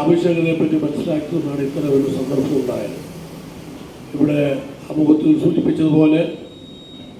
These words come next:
പഠിക്കുവാൻ പോകുന്ന കുട്ടികൾക്ക് ഒരു കൈത്താങ് എന്നുള്ള നിലയിൽ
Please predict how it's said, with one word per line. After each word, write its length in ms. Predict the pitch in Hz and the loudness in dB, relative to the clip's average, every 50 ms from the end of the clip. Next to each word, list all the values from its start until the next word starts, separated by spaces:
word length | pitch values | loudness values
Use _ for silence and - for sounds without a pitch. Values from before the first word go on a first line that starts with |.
| - - - - - - - - - - - - - - - - - - - - - | -20 -20 -20 -20 -20 -18 -18 -18 -20 -20 -20 -18 -18 -18 -18 -18 -18 -20 -14 -10 -8
പഠിക്കുവാൻ 460 | - 151 151 - - 160 160 160 165 160 160 | -6 -6 -4 2 4 4 4 4 2 2 2
പോകുന്ന 280 | 156 156 156 151 156 151 147 | 4 4 4 4 2 0 0
കുട്ടികൾക്ക് 540 | 135 - 160 156 156 151 139 - 151 143 127 - - - - - - - - - - - - - - - - - - - - - - - 156 | 0 2 4 6 6 4 4 2 -2 -2 -4 -4 -6 -10 -16 -18 -18 -18 -20 -20 -20 -20 -20 -20 -20 -20 -20 -20 -20 -20 -20 -20 -8 -2 0
ഒരു 100 | 156 160 156 156 | 0 0 0 0
കൈത്താങ് 500 | 156 156 151 - 165 160 156 156 156 156 147 | 0 0 0 2 2 2 2 2 0 0 -2
എന്നുള്ള 300 | 147 147 151 147 147 143 131 135 | 0 0 0 0 2 0 0 0
നിലയിൽ 300 | 139 143 143 131 - | 0 0 0 0 -2